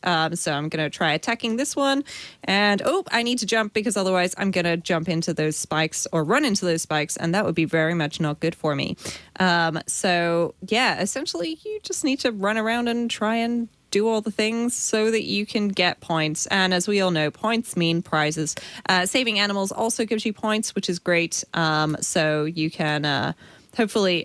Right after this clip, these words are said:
do something decent with that. Um, and then you also get to jump very high up into the air and do some potentially cool, uh, stunts,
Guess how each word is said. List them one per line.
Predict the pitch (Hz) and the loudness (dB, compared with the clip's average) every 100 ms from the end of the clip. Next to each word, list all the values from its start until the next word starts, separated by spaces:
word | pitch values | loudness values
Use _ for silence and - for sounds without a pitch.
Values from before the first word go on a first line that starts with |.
| 180 | -2
do | 170 170 | 0 0
something | 165 175 165 156 160 | 2 0 0 0 2
decent | 190 190 185 - | 0 2 0 0
with | 185 170 | 0 2
that. | 190 196 - - 214 | 2 2 0 -4 0
Um, | 202 185 | 2 0
and | - 202 | 0 2
then | 185 175 190 | 2 0 -4
you | - 175 165 175 - | -2 -2 -2 -2 0
also | 359 320 262 | 2 2 0
get | 226 | -2
to | - | 0
jump | 220 208 | -2 0
very | 214 202 | 2 2
high | 208 175 | 2 2
up | 180 | 0
into | 175 170 | -2 -2
the | 170 | 0
air | 160 156 156 | 2 2 2
and | 165 160 | 0 0
do | 160 160 | 0 0
some | 160 170 160 | 0 -2 -2
potentially | - 233 - 220 196 180 - - - - | -2 -2 0 2 2 2 -2 -18 -20 -12
cool, | - 196 175 165 - | -2 2 2 2 2
uh, | 165 160 | 2 2
stunts, | - 170 156 - | 0 0 0 -4